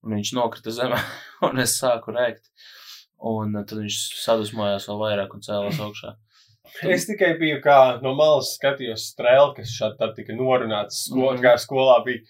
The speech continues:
Speaker 2: tajā, tad, kad diena bija st-, strēlkas diena, tad jau bija tā, tā, tā, tā diezgan, ā, augsta spriedze klasē. Visi skolotājs bija, jā, "Nedrīkst kauties, bet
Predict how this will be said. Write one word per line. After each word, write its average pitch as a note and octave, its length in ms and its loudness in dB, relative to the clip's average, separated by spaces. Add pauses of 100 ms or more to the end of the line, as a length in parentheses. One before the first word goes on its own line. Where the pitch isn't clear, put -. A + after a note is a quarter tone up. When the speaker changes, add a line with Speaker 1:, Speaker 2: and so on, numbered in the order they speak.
(180)
Speaker 2:
tajā, A2 240 0 (160)
tad, B2 200 -10
kad A#2 160 -6
diena B2+ 320 2
bija A#2 140 -8
st-, - 260 -16
strēlkas C3 580 6
diena, D3+ 400 0
tad B2 220 -8
jau A#2 200 2
bija A2 360 -8
tā, G#2+ 180 -6
tā, A2+ 260 -2
tā, G#2+ 220 -12
tā G#2+ 180 -2 (720)
diezgan, A2+ 500 -4
ā, G2+ 200 -8 (120)
augsta B2 400 2
spriedze A#2 480 -6
klasē. C3+ 500 0
Visi B2 240 -4
skolotājs B2 640 2
bija, A2 200 -8
jā, G#2 140 -2 (680)
"Nedrīkst A2 440 -4
kauties, A2+ 520 0 (180)
bet - 240 -16